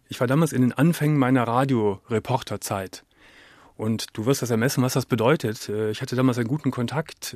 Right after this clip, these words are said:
äh, zu der Plattenfirma von Paul McCartney. Und bekam dann die ganz große Ehre, das war wirklich damals eine ganz große Ehre,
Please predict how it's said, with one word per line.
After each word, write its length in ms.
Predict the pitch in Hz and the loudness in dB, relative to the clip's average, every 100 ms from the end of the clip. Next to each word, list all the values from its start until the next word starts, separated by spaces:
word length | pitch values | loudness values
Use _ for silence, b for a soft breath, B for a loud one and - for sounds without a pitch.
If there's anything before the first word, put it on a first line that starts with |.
| - | -4
äh, 320 | 127 123 120 | 0 0 -2
zu 140 | - | -4
der 120 | 123 117 | -4 -4
Plattenfirma 600 | - 156 151 - 139 123 | -4 -2 -2 0 -2 0
von 160 | 127 | -4
Paul 180 | - 123 | -6 -6
McCartney. 580 | 117 - - 101 - - _ _ B B B B B | -8 -10 -14 -16 -18 -20 _ _ B B B B B
Und 80 | 113 | -4
bekam 320 | - 139 156 | 0 2 4
dann 120 | 135 | 4
die 100 | 117 | 2
ganz 320 | 123 208 - | 2 2 2
große 360 | 120 151 - - | 2 2 0 2
Ehre, 280 | 156 147 104 | 4 4 2
das 180 | - | 0
war 140 | 123 117 | -2 0
wirklich 280 | 151 120 - | 0 -2 -2
damals 400 | 117 131 127 - | 0 0 -2 -2
eine 180 | 120 | -2
ganz 220 | 113 147 - | 0 -2 0
große 260 | 131 - | -4 -2
Ehre, 320 | 104 127 170 | -4 -4 -4